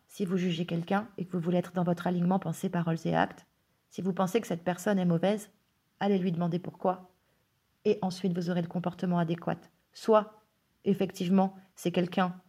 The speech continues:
qui n'a rien à voir dans votre vie parce qu'il est une araignée, et il n'y a pas de graines à semer,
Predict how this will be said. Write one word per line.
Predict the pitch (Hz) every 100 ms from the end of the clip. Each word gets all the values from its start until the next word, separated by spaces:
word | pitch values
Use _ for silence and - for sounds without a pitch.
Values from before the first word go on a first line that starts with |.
| _ _ _ _ _ _
qui | -
n'a | 180
rien | 170 185
à | 185
voir | 180
dans | 185 175
votre | 180 160
vie | 196
parce | 190 160 -
qu'il | - 165
est | 160 165 - _ _ _ _ 170
une | 160
araignée, | 160 160 208 - - _ _ _ _ _ _ _
et | 170
il |
n'y | 170
a |
pas | 170 170
de |
graines | 165 170
à | 165
semer, | 165 175 170 262